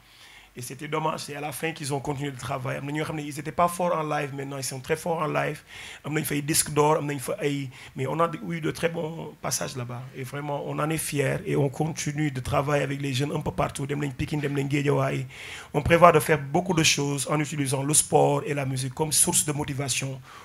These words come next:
pour la jeunesse, pour les occuper. Ñu am lu ñu def, bàyyi taxawal bi, bàyyi le danger, bàyyi la drogue, bàyyi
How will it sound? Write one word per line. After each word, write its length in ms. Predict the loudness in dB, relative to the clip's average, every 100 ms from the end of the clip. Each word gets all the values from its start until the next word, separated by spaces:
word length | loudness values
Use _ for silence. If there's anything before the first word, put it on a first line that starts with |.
| -12 -2
pour 140 | 4
la 140 | 4
jeunesse, 400 | 4 2 -2 -4
pour 160 | -4 0
les 180 | 2 4
occuper. 580 | 2 -2 -2 -2 -2 -6 -12 -8
Ñu 100 | 2
am 160 | 2 4
lu 60 | 2
ñu 100 | 0
def, 260 | -2 -4 -4
bàyyi 220 | -2 0
taxawal 500 | -2 0 0 -2 -4
bi, 80 | -6
bàyyi 260 | -6 -4
le 100 | -4
danger, 500 | 2 2 2 -4 -4
bàyyi 220 | -6 -4
la 120 | -4 -8
drogue, 320 | -8 -8 -8
bàyyi 360 | -6 -4 -4